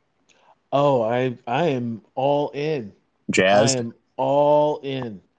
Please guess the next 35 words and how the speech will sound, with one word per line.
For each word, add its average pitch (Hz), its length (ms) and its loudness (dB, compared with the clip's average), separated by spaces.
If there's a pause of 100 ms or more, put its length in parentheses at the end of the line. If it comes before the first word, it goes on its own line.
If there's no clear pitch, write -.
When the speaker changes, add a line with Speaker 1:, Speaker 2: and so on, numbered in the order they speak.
(140)
Speaker 2:
Yeah. 98 200 4 (120)
Speaker 1:
August 151 640 -2 (100)
can't 147 240 -6
get 139 140 -2
here 135 160 -4
quick - 340 -8
enough. 107 440 -12 (220)
Speaker 2:
Yeah. 92 220 4
Speaker 1:
Well, 160 320 4
Speaker 2:
No. 87 240 -2 (540)
Speaker 1:
so 143 280 4
it's 151 160 4
got, 151 280 -2
yeah, 135 180 2
I'm 147 340 -2
all 139 220 -2
for 98 360 -10
it. - 120 -20
I 135 140 -6
am 117 200 -8
all 117 220 -10
for 80 300 -18
it. - 120 -20 (1160)
Speaker 2:
And, 151 180 2 (720)
okay, 131 240 0
do 117 200 -4
we 147 140 0
know 139 300 2
who's 135 240 -4
playing 117 420 -2
Thrawn 107 440 -4
yet? 117 360 -6 (1600)
Speaker 1:
Let 240 200 -12
me 254 200 -8
see. 104 540 -8